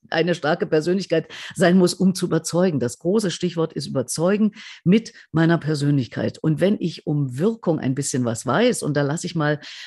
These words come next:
einen Punkt, äh, gucken, äh, wenn ich weiß, dass, m, die Wirkung mitnichten ganz besonders, äh, darauf liegt, was ich sage, sondern wer etwas wie sagt, dann bin ich wieder bei der Persönlichkeit, bei meiner eigenen Person.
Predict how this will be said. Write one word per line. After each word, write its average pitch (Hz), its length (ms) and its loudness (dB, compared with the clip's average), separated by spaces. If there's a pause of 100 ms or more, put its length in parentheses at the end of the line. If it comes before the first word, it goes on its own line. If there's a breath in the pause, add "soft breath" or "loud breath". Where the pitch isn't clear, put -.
(120 loud breath)
einen 202 240 4
Punkt, 202 360 0
äh, 151 200 4 (100)
gucken, 160 420 0 (380 loud breath)
äh, 165 200 4
wenn 190 160 4
ich 139 320 -4
weiß, 185 480 2
dass, - 420 -2
m, 151 280 2
die 147 220 -2
Wirkung 165 460 2
mitnichten 143 880 0 (300)
ganz 220 320 2
besonders, 156 680 0
äh, 139 220 2
darauf 170 400 0
liegt, 135 340 -4
was 120 360 -4
ich 107 180 -6
sage, 120 420 -4
sondern 151 640 0 (580 loud breath)
wer 190 640 4
etwas 139 640 -2
wie 220 520 4 (100)
sagt, 131 680 0
dann 190 420 2
bin 208 180 4
ich 190 220 0
wieder 226 340 2
bei 135 220 -2
der 156 260 2
Persönlichkeit, 156 800 -2
bei 156 120 0
meiner 175 340 0
eigenen 214 560 2
Person. 160 500 -2